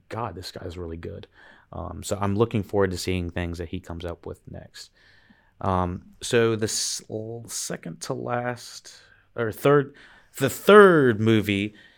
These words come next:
in the twenty twenty-seven, sorry, twenty twenty-seven, what the hell year is it?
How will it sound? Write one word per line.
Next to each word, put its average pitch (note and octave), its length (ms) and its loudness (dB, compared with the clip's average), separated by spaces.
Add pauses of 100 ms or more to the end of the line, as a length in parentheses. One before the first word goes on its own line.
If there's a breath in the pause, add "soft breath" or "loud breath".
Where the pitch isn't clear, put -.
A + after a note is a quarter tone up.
(280 soft breath)
in A#2+ 160 -2
the A2+ 80 0
twenty C#3+ 260 0
twenty-seven, G#2 840 0
sorry, F2 240 0
twenty G#2+ 300 -8
twenty-seven, F#2 500 -8
what B2+ 160 -10
the - 80 -12
hell G2 240 -2
year F2+ 260 -2
is E2 160 -8
it? - 300 6